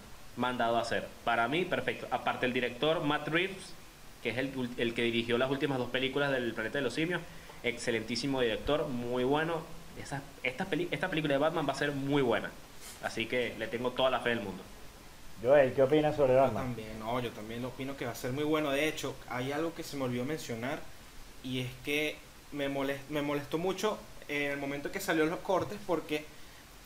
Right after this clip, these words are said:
Speaker 3: eso es lo que más o menos buscamos con todo, con todo este debate, como que no hacerle prejuicio a alguien por una estigmatización que tenga del personaje.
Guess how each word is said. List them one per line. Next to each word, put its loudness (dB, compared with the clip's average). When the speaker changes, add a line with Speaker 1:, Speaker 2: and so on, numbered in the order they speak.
Speaker 3:
eso 2
es 4
lo 4
que 2
más 0
o 2
menos 2
buscamos 2
con 0
todo, 2
con -2
todo -4
este -2
debate, 6
como -8
que -4
no 0
hacerle 2
prejuicio 2
a 10
alguien 2
por 4
una 0
estigmatización -6
que -4
tenga 0
del 2
personaje. -6